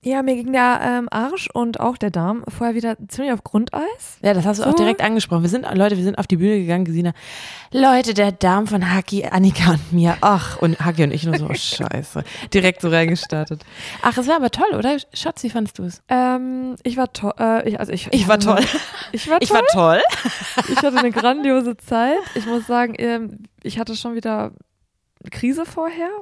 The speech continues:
Speaker 2: Mhm.
Speaker 1: Auch einfach, weil am Wochenende davor ein bisschen zu tief ins Glas geguckt und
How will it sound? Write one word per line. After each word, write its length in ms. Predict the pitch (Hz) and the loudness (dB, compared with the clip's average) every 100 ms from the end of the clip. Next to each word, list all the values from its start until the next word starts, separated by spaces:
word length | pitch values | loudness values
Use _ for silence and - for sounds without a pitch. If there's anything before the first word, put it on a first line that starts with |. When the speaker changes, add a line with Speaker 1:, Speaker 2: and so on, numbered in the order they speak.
| - | -10
Speaker 2:
Mhm. 100 | 175 | -6
Speaker 1:
Auch 120 | 202 - | -4 -4
einfach, 340 | - 208 220 202 | -4 -6 -10 -4
weil 360 | 214 214 214 - | -2 -2 -2 -4
am 140 | 196 | -2
Wochenende 380 | 214 220 202 202 | -4 -4 -6 -4
davor 340 | 202 - 214 | -6 -6 -6
ein 120 | 208 | -4
bisschen 420 | 208 - 233 214 - _ - | -6 -8 -8 -10 -12 _ -20
zu 160 | - 196 | -14 -10
tief 200 | - 202 | -8 -8
ins 140 | 196 | -8
Glas 240 | - 240 - | -8 -8 -8
geguckt 520 | - - 226 - - | -10 -6 -6 -6 -8
und 280 | 214 196 | 0 0